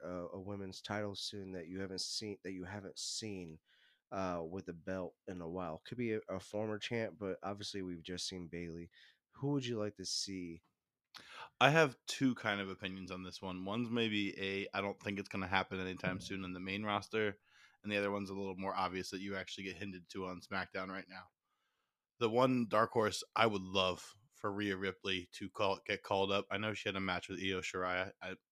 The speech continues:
Speaker 2: we're not sure. I'm not sure who won that match currently right now. But if she got called up, I would love to watch some more of Rhea Ripley.
Speaker 1: Mm.
Speaker 2: And the other one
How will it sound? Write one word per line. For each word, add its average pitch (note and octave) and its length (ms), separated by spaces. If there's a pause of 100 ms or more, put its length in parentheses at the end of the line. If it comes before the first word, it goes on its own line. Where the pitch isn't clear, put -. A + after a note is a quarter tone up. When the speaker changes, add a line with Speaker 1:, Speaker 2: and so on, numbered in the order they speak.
(180)
Speaker 2:
we're F#2 140
not F#2 240
sure. F#2 300 (140)
I'm G2 100
not F#2+ 140
sure F#2+ 180
who G2 120
won F#2+ 240
that F#2+ 140
match F#2 260
currently G2+ 320
right F#2+ 180
now. F#2+ 200 (880)
But G#2 220 (200)
if G2+ 180
she B2 160
got G#2+ 240
called G2+ 240
up, F#2+ 140 (100)
I A#2+ 100
would A2 140
love F#2 260
to G2 100
watch F#2 460 (240)
some G#2+ 200
more G2 400
of F2 320 (460)
Rhea G2 200
Ripley. F#2 420 (680)
Speaker 1:
Mm. G2 260 (200)
Speaker 2:
And G2+ 220
the G2 140
other G#2 240
one F#2+ 400